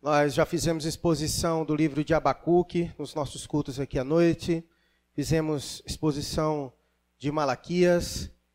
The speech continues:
nós fizemos de Ruth. Nós fizemos também de Jonas. E a-, eu acho que isso só, né? Nos domingos à noite esse ano,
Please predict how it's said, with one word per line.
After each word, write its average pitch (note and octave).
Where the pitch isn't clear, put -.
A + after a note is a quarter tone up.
nós C#3+
fizemos D3
de B2+
Ruth. D3
Nós D#3
fizemos D#3
também D#3
de C3+
Jonas. C#3+
E D3+
a-, E3
eu E3+
acho F3
que -
isso -
só, C#3
né? D3+
Nos D#3
domingos D3
à D3
noite D3
esse D3
ano, D#3+